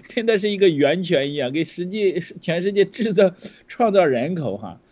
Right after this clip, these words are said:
但是如果我们的信仰是真实的话，那当然我们伊娃姊妹将来属灵健壮的话，<laughs> 你都可以圣化他们，把他们拉到我们的基督的信仰，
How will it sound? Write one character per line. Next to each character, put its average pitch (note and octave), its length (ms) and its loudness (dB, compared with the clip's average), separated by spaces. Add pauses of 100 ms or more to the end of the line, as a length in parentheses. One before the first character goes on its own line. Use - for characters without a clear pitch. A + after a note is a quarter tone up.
(160)
但 C4+ 220 4
是 A#3+ 80 6
如 A3 400 6
果 G3+ 180 6
我 A#2 180 2
们 B2 140 -6
的 F#3+ 100 2
信 G#3 220 -6
仰 B2+ 160 -4
是 D3 140 -6
真 F3+ 240 -2
实 C#3 140 -6
的 G#2+ 120 -4
话， F#2 240 -8 (520)
那 E3+ 180 0
当 F#3 200 4
然 F3 200 4
我 C3+ 100 2
们 C#3+ 240 -2
伊 E3+ 140 4
娃 D3 160 4
姊 A#2+ 100 -12
妹 A#2 140 -8
将 C#3 180 -2
来 A2+ 240 -4 (360)
属 - 200 0
灵 D3 160 4 (420)
健 F3+ 180 4
壮 F3+ 200 0
的 C#3 80 -4
话， A2+ 160 -6
<laughs> A2 60 -8
你 C3+ 100 -8
都 F#3 140 6
可 A3+ 120 -4
以 F#3 140 4
圣 A3 460 -2
化 G3 240 -6
他 G#2+ 180 -12
们， E2+ 220 -16 (340)
把 A#3+ 140 2
他 F#3 80 -2
们 A#3 100 -2 (160)
拉 C4 280 0
到 G#3+ 120 6
我 C3 220 0
们 D3+ 100 -8
的 C#4 140 0
基 D4 260 -4
督 B3+ 140 -2
的 A#3 100 2
信 A3 220 -4
仰， G2 300 -8